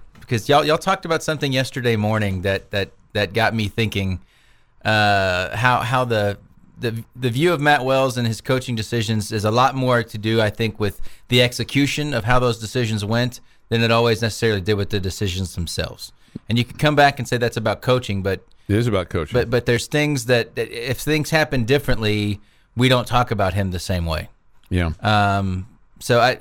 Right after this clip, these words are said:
Speaker 1: don't know. That's another, that's another conversation. But your secondary is, is back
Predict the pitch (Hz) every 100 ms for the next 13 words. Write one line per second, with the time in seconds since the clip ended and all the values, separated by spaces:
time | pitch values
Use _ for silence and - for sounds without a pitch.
0 | 135 117 104 110 123 127 120 110 - 147
1 | 131 117 107 101 95 - 92 - 87 110
2 | 110 - - - 107 107 170 170 175 165
3 | 160 156 156 123 117 - 117 101 123 127
4 | 123